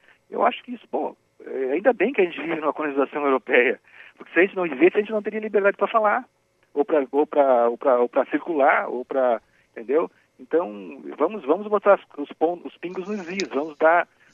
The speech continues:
né, vamos, vamos, vamos, eu, tudo bem, todos, todos, todos têm, to-, nós temos que valorizar todas as,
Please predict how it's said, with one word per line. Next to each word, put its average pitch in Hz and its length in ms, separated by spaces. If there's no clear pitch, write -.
né, 135 240
vamos, 143 240
vamos, 156 320
vamos, 165 320
eu, 135 240
tudo - 220
bem, 226 240
todos, - 240
todos, - 260
todos 190 320
têm, 143 200
to-, 170 280
nós 135 140
temos 175 200
que - 80
valorizar 151 440
todas 185 340
as, 131 140